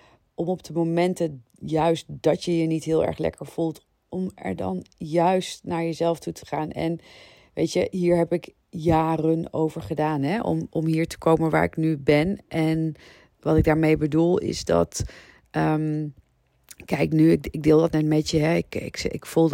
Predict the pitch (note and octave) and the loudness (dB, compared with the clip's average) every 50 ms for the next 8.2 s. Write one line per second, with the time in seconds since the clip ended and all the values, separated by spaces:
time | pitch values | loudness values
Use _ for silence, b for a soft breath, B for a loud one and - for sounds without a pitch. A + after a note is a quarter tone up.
0 | - - - - - - G3 F3 D#3+ D#3 D#3+ D#3+ D#3+ D#3 D#3 D#3+ - D#3+ E3 - | -2 -6 -10 -12 -2 2 2 2 4 2 0 2 0 0 -2 -2 -2 -2 -2 -2
1 | - - E3+ E3 E3+ F3 F3+ - - - F3 E3 E3+ F3 F3 E3+ E3+ - - E3 | -2 -4 -2 0 0 2 2 0 2 2 2 4 4 2 0 -2 -4 -4 -4 -4
2 | D#3+ D#3+ D3+ B B B B B B B B B B _ - - - - _ - | -4 -4 -6 B B B B B B B B B B _ -8 -8 -8 -10 _ -18
3 | - - - - - F#3 E3+ E3 F3+ F3 E3+ D#3 F3 F3 F3 F3 - - F#3 F#3 | -18 -18 -16 -2 2 4 4 4 2 0 0 2 4 6 6 4 4 2 2 4
4 | E3 D#3+ D#3+ D#3+ - - G3+ D3 - D#3 D#3+ E3+ E3+ D#3+ E3+ E3 E3+ E3 F#3 - | 6 6 4 4 0 -2 0 4 4 4 4 2 2 4 4 4 4 2 -2 -6
5 | - - F#3+ F3+ F3 E3 E3 E3+ E3+ F3 F#3+ F#3+ F#3 F3 E3+ E3+ F#3 - - F3+ | -4 -4 -2 0 0 0 0 0 2 0 0 0 0 -2 -4 -4 -6 -8 -8 -8
6 | - - E3+ E3+ F3+ - F3+ E3 E3+ D#3+ E3 E3 E3+ E3+ - - - - D#3 E3 | -4 -2 0 0 0 -2 -4 -6 -4 -2 0 -2 -2 -2 -6 -10 -10 -8 -8 -6
7 | D#3+ - E3 E3 D#3+ E3 - - - - E3+ E3 D#3+ D#3 D#3+ D#3+ D#3+ - - D#3 | -4 -2 -2 -2 -2 -2 -6 -10 -12 -8 -4 -2 0 0 2 0 0 -2 -2 -2
8 | E3 G3+ G#3 - | -2 -2 -2 -6